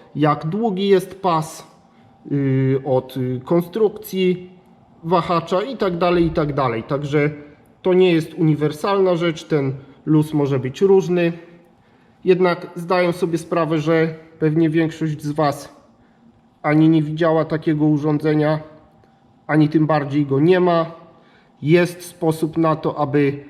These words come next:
bez tego domowym sposobem sprawdzić naciąg pasa. Co prawda nie jest to super idealny sposób, ale żeby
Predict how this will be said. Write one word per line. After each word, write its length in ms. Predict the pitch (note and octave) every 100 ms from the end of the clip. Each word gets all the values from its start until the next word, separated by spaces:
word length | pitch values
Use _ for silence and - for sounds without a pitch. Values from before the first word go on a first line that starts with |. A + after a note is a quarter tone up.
| - - _
bez 360 | C#3 E3+ E3+ -
tego 420 | E3 D#3+ D#3+ E3 C#3
domowym 500 | B2+ F3 F3+ D#3 D#3+
sposobem 800 | D#3 - E3 D#3 D#3 D3 D3+ D3+ D3
sprawdzić 680 | - - E3 D3+ C#3 C#3+ D3
naciąg 420 | D#3 D3+ D#3+ D3
pasa. 360 | - D#3 D3+ C3+
Co 160 | C3+ F#3
prawda 320 | F#3 E3+ F3
nie 140 | F#3+
jest 280 | F3 D#3+ -
to 260 | D3 C#3 C3+ - -
super 520 | - - G3 F#3+ D#3+ -
idealny 600 | D#3 E3+ F#3 G#3 F#3 E3
sposób, 640 | D#3+ F3+ E3 E3 G#3+ - - - _ _ _ _ _
ale 380 | F#3 F3+ E3+ F3 E3+ - - _ _ _ _ _ _
żeby 640 | D#3+ F3 D#3 E3 E3 D#3+